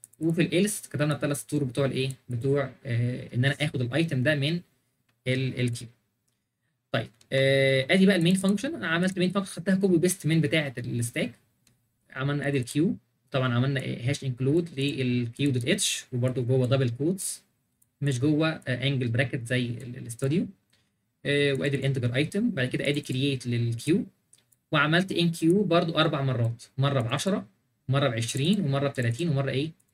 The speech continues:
بأربعين. بس عملت بقى بالكود المظبوط اللي هو لو الكيو مش مليان ابدا حط لي الايه؟ الارقام دي. وبالتالي في حالتنا انا عامل هنا ان الماكس سايز او الماكس بكام؟ بتلاتة. فزي ما احنا متوقعين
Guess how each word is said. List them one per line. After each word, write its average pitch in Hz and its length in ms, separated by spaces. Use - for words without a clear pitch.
بأربعين. 120 460
بس 147 180
عملت 160 260
بقى 160 120
بالكود 147 280
المظبوط 139 520
اللي 147 120
هو 151 120
لو 175 200
الكيو 190 340
مش 165 340
مليان 180 500
ابدا 170 200
حط - 260
لي 156 100
الايه؟ 143 260
الارقام 131 400
دي. 107 100
وبالتالي 143 440
في 190 60
حالتنا 175 480
انا 147 80
عامل 139 300
هنا 135 280
ان 123 140
الماكس 135 440
سايز 185 400
او 123 80
الماكس 139 500
بكام؟ 135 360
بتلاتة. 170 440
فزي 131 200
ما 156 80
احنا 151 160
متوقعين 135 640